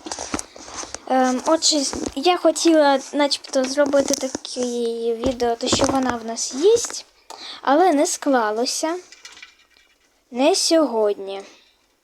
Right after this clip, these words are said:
На жаль. Ну все, ти будеш ховатися, чи можна тебе взяти?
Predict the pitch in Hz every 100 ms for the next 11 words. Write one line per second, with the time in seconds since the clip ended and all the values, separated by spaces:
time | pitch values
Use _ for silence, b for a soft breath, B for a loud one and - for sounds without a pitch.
0 | _ B B B 240 240 247 277 269 B
1 | B B B - 196 185 - - _ -
2 | - - - - - B B B 311 -
3 | 508 508 381 381 392 - 415 539 494 -
4 | 302 339 349 370 359 359 339 339 294 226
5 | 254 320